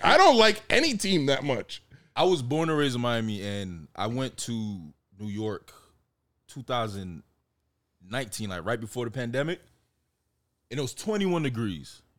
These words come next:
Speaker 1: Oh.
Speaker 2: And I thought I was gonna die. I've never felt this before. The wind felt like it was biting me.
Speaker 1: Okay.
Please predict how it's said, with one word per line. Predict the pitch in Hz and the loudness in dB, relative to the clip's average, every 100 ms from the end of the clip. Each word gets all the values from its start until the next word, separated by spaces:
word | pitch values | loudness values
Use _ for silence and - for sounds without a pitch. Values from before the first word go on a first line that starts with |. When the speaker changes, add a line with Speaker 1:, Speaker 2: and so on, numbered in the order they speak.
| - | 6
Speaker 1:
Oh. | 123 80 - | 6 6 2
Speaker 2:
And | 139 139 | 0 2
I | 147 | 2
thought | 127 147 | 4 4
I | 123 | 2
was | 95 | 0
gonna | 107 | -6
die. | 85 92 80 67 _ _ _ _ _ 143 | -4 -4 -4 -8 _ _ _ _ _ 2
I've | 165 | 4
never | 185 170 147 | 4 2 4
felt | 165 139 | 2 2
this | 117 | -2
before. | 113 113 101 | -4 -4 -4
The | 95 92 | -4 -8
wind | 87 110 147 165 151 | -6 -2 -2 -2 -4
felt | - 131 | -4 -2
like | 113 104 | -2 -4
it | 101 | -4
was | 85 | -8
biting | 71 - 95 117 104 92 80 | -14 -12 -6 -6 -4 -6 -10
me. | 76 - - | -14 -18 -8
Speaker 1:
Okay. | 117 117 | -2 0